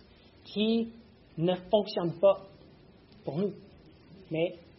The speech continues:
notre sagesse, notre intelligence n'est pas à l'égal de Dieu.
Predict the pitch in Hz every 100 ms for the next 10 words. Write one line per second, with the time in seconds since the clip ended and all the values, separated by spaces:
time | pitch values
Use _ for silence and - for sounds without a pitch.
0 | - - 151 190 214 - 165 - 160 151
1 | 190 226 - 190 175 185 185 185 160 165
2 | 180 240 269 - - - - - 156 170
3 | 165 233 240 240 - - 165 165 165 170
4 | 160 143 147 160